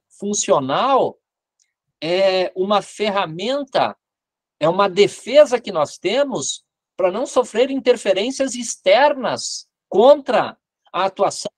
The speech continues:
forte e contundente do Ministério Público. A independência funcional não pode ser utilizada para não adesão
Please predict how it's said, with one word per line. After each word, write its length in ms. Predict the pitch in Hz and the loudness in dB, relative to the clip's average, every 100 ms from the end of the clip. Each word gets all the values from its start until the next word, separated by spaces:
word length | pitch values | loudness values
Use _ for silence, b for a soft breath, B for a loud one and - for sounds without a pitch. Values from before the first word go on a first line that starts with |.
| _ _ | _ _
forte 380 | 196 277 294 247 | 4 4 0 -6
e 60 | |
contundente 840 | - 226 220 208 151 170 277 - | -2 -2 -2 -8 -4 -4 -4 -8
do 140 | 247 214 | -10 -8
Ministério 480 | 190 151 151 123 120 | -8 -6 -4 -4 -6
Público. 520 | 113 101 104 - - _ _ _ _ _ _ _ _ _ _ _ _ _ _ _ b b | -6 -8 -12 -20 -20 _ _ _ _ _ _ _ _ _ _ _ _ _ _ _ b b
A 80 | - | -4
independência 760 | 208 240 247 240 208 294 277 262 | 0 0 2 2 0 -2 -4 -8
funcional 800 | - 226 - 156 139 202 277 254 | -6 -8 -2 -2 0 0 0 -2
não 160 | 226 214 | -4 -2
pode 260 | 269 302 | -2 -2
ser 120 | - | -4
utilizada 760 | 285 - 214 156 151 190 - 175 | -6 -6 -6 -4 0 0 0 0
para 240 | 214 202 | 2 2
não 340 | 185 196 302 311 | 2 4 6 6
adesão 800 | 240 196 131 147 220 285 214 | 4 2 -2 0 4 4 2